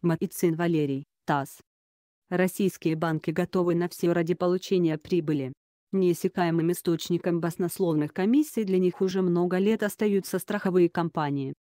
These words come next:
В погоне за выполнением планов и похвалой от начальства банковские сотрудники вместо грамотной продажи услуг начинают заниматься откровенным навязыванием,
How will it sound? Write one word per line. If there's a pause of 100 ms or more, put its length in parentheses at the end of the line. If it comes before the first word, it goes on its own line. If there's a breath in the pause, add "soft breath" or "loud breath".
(260)
В
погоне
за
выполнением
планов
и
похвалой
от
начальства
банковские
сотрудники
вместо
грамотной
продажи
услуг
начинают
заниматься
откровенным
навязыванием,